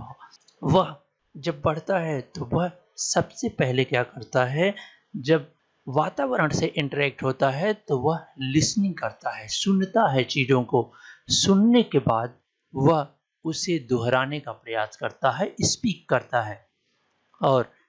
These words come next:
फिर reading करना प्रारंभ करता है, तब जाके writing करना। यानी कि development की ये चार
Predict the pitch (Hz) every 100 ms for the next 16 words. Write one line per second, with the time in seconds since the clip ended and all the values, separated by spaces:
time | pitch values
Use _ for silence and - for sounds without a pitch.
0 | _ _ - - 196 196 - _ - -
1 | 123 139 156 180 160 131 123 120 127 117
2 | 117 113 123 113 135 120 143 202 190 _
3 | _ _ _ _ 165 160 131 131 117 151
4 | 147 113 104 127 120 123 117 113 _ _
5 | - - - 175 226 208 190 127 165 220
6 | 226 247 208 - 196 127 185 180 - 156
7 | 160 220 -